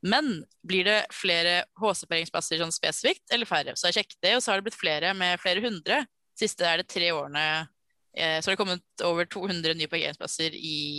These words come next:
i hvert fall i Oslo by. Nå vet jeg ikke hvordan man definerer Oslo by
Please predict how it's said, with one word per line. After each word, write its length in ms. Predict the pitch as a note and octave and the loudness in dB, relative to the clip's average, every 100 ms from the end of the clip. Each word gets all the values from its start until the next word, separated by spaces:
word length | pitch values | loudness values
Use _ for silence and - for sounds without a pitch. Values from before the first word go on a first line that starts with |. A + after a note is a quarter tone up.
| D3+ | -4
i 80 | D#3 | 0
hvert 220 | D3+ F3 | 0 -2
fall 100 | D#3 _ _ _ _ _ | -8 _ _ _ _ _
i 140 | F#3+ F#3 | -2 0
Oslo 240 | - - F3+ E3+ | -2 -2 -4 -2
by. 100 | E3 F3+ D#3 - - | -2 0 0 -6 -2
Nå 80 | F3+ | 0
vet 160 | E3+ | 2
jeg 80 | F3+ | 2
ikke 160 | F3+ E3+ | 0 -2
hvordan 160 | F3+ | -4
man 160 | E3+ E3+ | -4 -4
definerer 320 | F3 D#3+ D#3+ | 0 0 0
Oslo 160 | - D#3 | -6 -2
by 160 | D#3+ | -2